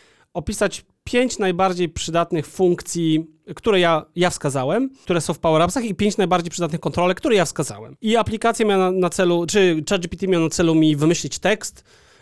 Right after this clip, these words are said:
e, ja go tylko tam trochę zredagowałem, coś poprawiłem, dorzuciłem jakieś tam od siebie treści, także to nie było tak, że ja to tak bezrefleksyjnie wziąłem, ale zaoszczędziło mi to w opór dużo pracy,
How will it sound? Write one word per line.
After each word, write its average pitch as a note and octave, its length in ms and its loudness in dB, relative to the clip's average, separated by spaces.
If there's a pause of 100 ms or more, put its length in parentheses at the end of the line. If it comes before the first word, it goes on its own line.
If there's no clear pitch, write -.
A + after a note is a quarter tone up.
e, E3 180 0
ja B3 160 2
go G#3 100 2
tylko F#3 220 0
tam E3+ 140 0
trochę D#3 200 0
zredagowałem, F#3 760 2
coś D#3+ 120 -6
poprawiłem, E3+ 480 2
dorzuciłem D#3 420 0
jakieś - 160 -8
tam D#3 160 -2
od D#3 180 -6
siebie D#3 240 0
treści, E3 320 -2
także D#3 200 -2
to F3 120 -2
nie F3 100 4
było E3+ 140 0
tak, C#3+ 160 -4
że C#3+ 60 -2
ja C#3 80 0
to B2+ 60 -12
tak C3+ 140 -6
bezrefleksyjnie C#3+ 640 -2
wziąłem, D#3+ 400 2
ale D#3 200 2
zaoszczędziło F3+ 440 0
mi A3 80 0
to A3 120 -2
w - 240 -16 (340)
opór E3+ 380 -2
dużo C#3 340 -2
pracy, D3+ 680 0